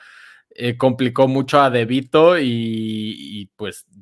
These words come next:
yo creo que debería ser una victoria relativamente sencilla para la, para los Vaqueros, no debería haber mucho problema.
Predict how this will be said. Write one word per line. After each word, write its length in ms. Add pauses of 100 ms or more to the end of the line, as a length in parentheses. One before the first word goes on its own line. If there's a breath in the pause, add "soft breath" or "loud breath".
(140)
yo 180
creo 220
que 100
debería 380
ser 180
una 480
victoria 600
relativamente 760
sencilla 580
para 260
la, 140 (100)
para 200
los 220
Vaqueros, 420
no 160
debería 300
haber 180
mucho 320
problema. 560